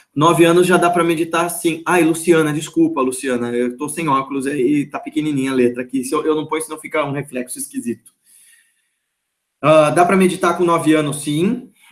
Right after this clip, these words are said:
De-, dependendo de onde você estiver, dá pra você acompanhar nossas práticas e os nossos cursos e aprender conosco, ou eu posso te indicar outros lugares que ele possa aprender a meditar.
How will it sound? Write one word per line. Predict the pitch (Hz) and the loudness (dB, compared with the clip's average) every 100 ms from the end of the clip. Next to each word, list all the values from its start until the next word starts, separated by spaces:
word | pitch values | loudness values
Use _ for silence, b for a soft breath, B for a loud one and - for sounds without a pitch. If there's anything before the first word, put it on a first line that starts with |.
| - | -4
De-, | 151 165 165 160 160 | 2 4 6 6 4
dependendo | 156 165 175 185 180 | 2 0 0 2 2
de | |
onde | 180 165 | 0 0
você | 165 170 | -4 -4
estiver, | 160 160 139 160 | -6 -6 -2 -2
dá | 170 | -2
pra | 170 160 | -4 -6
você | 160 - 156 | -4 -2 -2
acompanhar | 156 151 151 139 139 147 139 - - | -2 -10 -8 -6 -4 -4 -4 -6 -12
nossas | 131 131 131 123 | -10 -8 -8 -8
práticas | 139 143 143 139 | -2 0 0 -4
e | 123 | -2
os | 123 | -4
nossos | 123 - - | -6 -10 -10
cursos | 127 139 - 127 | -4 -4 -2 -2
e | |
aprender | 123 123 120 120 | 0 0 0 -2
conosco, | 135 131 147 190 - - B B | -4 0 2 2 0 -2 B B
ou | - 190 | 4 4
eu | 185 | 4
posso | 180 - | 0 -2
te | 180 | -2
indicar | 196 196 170 175 | -2 0 2 2
outros | 180 180 | 2 0
lugares | 190 175 160 - | 0 2 0 0
que | 175 | 0
ele | 175 | 0
possa | 147 147 151 | -2 -8 -8
aprender | 151 147 | -8 -6
a | 147 | -6
meditar. | 151 170 143 113 - | -6 -8 -4 -4 -6